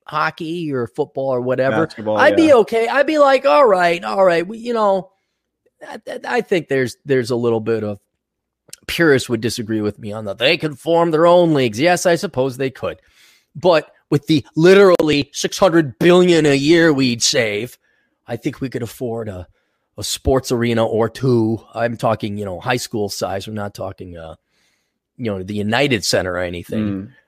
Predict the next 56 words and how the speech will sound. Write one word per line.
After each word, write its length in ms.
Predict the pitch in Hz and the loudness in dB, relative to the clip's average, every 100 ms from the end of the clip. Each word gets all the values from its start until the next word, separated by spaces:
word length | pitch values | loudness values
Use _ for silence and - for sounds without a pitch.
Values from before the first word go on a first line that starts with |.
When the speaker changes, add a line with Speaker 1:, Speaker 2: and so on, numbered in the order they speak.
| _ | _
Speaker 1:
Uh, 420 | 123 123 120 120 113 | 0 2 4 2 2
but 180 | 139 135 | 2 4
yeah, 200 | 151 120 | 4 4
I 140 | 127 | 4
would 140 | 139 131 | 2 2
just, 240 | 143 - | -2 0
there'd 240 | 139 135 - | 0 0 2
be, 80 | |
it'd 200 | 160 156 | 2 2
be 200 | 147 151 | 2 2
all, 600 | 147 147 165 165 156 151 - _ | 4 6 6 6 6 2 -6 _
all 180 | - 139 | 0 0
self-certification. 1080 | 160 156 151 - 151 143 139 165 170 - 107 | 2 2 0 0 -2 -2 -4 -2 -2 -4 -6
Like, 200 | 110 147 | -4 -2
"Okay, 240 | 190 180 | -2 0
you 100 | 165 | 0
got 220 | 175 180 175 | 2 4 4
out 120 | 165 | 2
of 80 | 160 | 2
middle 200 | 165 151 | 2 0
school. 280 | - 104 | -2 -6
You're 200 | - 175 | -2 2
old 180 | 208 202 | 4 2
enough 160 | 190 180 | 2 -2
to 80 | 165 | -4
take 220 | 180 175 | -6 -4
care 120 | 175 | -4
of 80 | 165 | -4
your 100 | 156 | -4
house 120 | 151 | -6
and 80 | 156 | -4
not 200 | 147 - | -4 -2
burn 160 | 139 135 | -4 -2
down 220 | 127 123 | -4 -4
the 80 | 113 | -6
house. 300 | 113 92 - _ _ _ | -6 -6 -10 _ _ _
Um, 380 | 147 143 139 123 _ _ _ _ _ _ _ _ - | 0 2 0 -2 _ _ _ _ _ _ _ _ -4
I 60 | 160 | 0
don't 140 | 190 | 0
care 180 | - 185 | 0 0
where 140 | 156 | 2
you're 120 | 180 175 | 0 -2
studying. 420 | - 175 165 110 _ _ _ | -4 -4 -4 -8 _ _ _
If 160 | 131 - | -16 -8
you're 140 | 120 | -6
at 120 | 113 | -8
the 60 | 107 | -8
coffee 380 | - 156 165 165 | -6 -6 -6 -12
store, 360 | - 160 147 | -8 -8 -6
you're 260 | 127 110 104 | -10 -10 -10
at 80 | - | -6
home, 320 | 143 143 147 _ - | -4 -4 -6 _ -4
you 220 | 175 196 | -2 0
pass 340 | 170 165 160 | 2 2 0
these 260 | - 165 151 | -4 -6 -4
tests, 360 | - 160 196 | -2 -2 -2